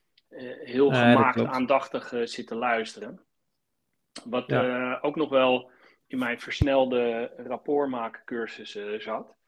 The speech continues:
Speaker 1: is, eh, dat, eh, iets wat genoemd werd is wanneer je aan het begin van een afspraak aan iemand vraagt van, nou, wanneer is, eh, is, is dit, eh,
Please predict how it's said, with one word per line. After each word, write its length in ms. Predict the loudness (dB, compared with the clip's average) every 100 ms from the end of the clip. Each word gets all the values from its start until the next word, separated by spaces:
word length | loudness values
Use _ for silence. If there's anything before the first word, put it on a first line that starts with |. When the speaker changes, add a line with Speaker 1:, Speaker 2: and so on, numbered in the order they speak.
| _ _ _ -16
Speaker 1:
is, 380 | -10 -10 -10
eh, 340 | -10 -6 -4 -4 -2
dat, 240 | -4 -6
eh, 340 | -10 -10 -8 -6
iets 220 | -6 -6
wat 340 | -4 -4 -6 -20 _
genoemd 500 | -16 -4 2 6 6
werd 380 | 4 4 4 2
is 280 | -4 -10 -12 _ -20 -8
wanneer 280 | -2 2 2
je 100 | 2
aan 180 | 2 2
het 100 | 0
begin 460 | 0 2 4 2
van 180 | 0 0
een 140 | 0
afspraak 720 | -2 -6 -6 -2 0 0 -4 -14 _ _ -8
aan 180 | 0 2
iemand 340 | 2 0 -4
vraagt 520 | -6 -4 -2 -4 -10
van, 100 | -10
nou, 260 | -8 -8 -6
wanneer 640 | -4 -2 -2 -2 -6 -10
is, 260 | -18 -16 -12
eh, 360 | -8 -6 -6
is, 180 | -8 -10
is 280 | -8 -10 -4
dit, 260 | -4 -4
eh, 80 | -6